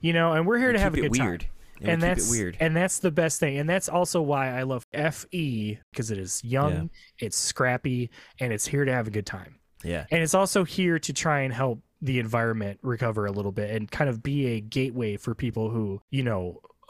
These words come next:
Speaker 1: a, a possible avenue of motorsport
Speaker 2: Mm-hmm.
Speaker 1: to where we can continue to enjoy the excitement of it,
Speaker 2: Yeah.
Speaker 1: but without, you know, continuing to damage the planet in the way.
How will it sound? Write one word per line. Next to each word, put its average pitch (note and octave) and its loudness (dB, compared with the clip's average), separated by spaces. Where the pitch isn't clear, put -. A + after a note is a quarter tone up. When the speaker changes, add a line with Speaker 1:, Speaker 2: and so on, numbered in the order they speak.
Speaker 1:
a, E3+ 4
a E3 2
possible F#3 -2
avenue C3 -2
of A2 -6
motorsport A#2+ -2
Speaker 2:
Mm-hmm. G2+ -8
Speaker 1:
to - -4
where A2 0
we A#2 -2
can A#2 -8
continue D3+ -4
to D3 -2
enjoy A#2 -2
the G#2+ -4
excitement A2 -4
of F#2+ -8
it, F#2 -10
Speaker 2:
Yeah. F2+ -2
Speaker 1:
but A2 0
without, A#2 -2
you C3 -2
know, G#2+ -2
continuing A2+ -4
to G#2+ -6
damage G2 -6
the A2+ -10
planet G2 -6
in G2+ -10
the G2 -8
way. F2+ -12